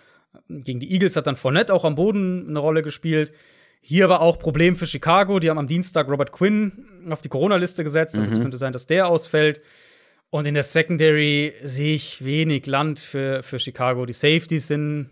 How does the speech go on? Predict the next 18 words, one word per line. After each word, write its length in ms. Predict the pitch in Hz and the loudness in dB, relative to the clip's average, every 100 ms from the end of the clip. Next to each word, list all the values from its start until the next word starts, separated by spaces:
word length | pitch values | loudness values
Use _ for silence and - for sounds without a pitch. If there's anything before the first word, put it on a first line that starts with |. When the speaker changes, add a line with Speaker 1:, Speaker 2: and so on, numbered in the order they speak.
| _ | _
Speaker 1:
okay 640 | 123 - 139 147 160 165 165 | -16 -8 -2 0 2 -2 -4
in 120 | 160 151 | -10 -4
Coverage. 600 | 156 151 156 160 156 - _ _ _ _ _ _ | -2 0 2 2 0 -12 _ _ _ _ _ _
Ähm, 440 | - 135 131 131 127 | -6 -2 0 -2 -4
Cornerback 480 | 143 156 151 147 143 | 0 0 0 -2 -4
ist 160 | - | -4
sehr 280 | 147 156 156 | 4 6 6
up 120 | 147 | 2
and 120 | 156 | 0
down. 380 | 143 135 143 143 | 2 2 2 0
Jalen 240 | 135 139 135 | -2 -2 0
Johnson 640 | 143 160 165 151 147 - _ | 0 0 -2 -4 -6 -12 _
gegen 180 | 147 139 | -6 -2
Davante 300 | 135 135 143 | -2 -2 -2
Adams, 380 | 147 147 131 | -2 -2 -6
das 180 | - 127 | -10 -8
war, 560 | 135 127 131 131 131 - _ _ _ - _ | -4 0 0 0 -2 -6 _ _ _ -20 _
ja, 480 | 143 135 139 143 131 | -12 -4 0 0 -4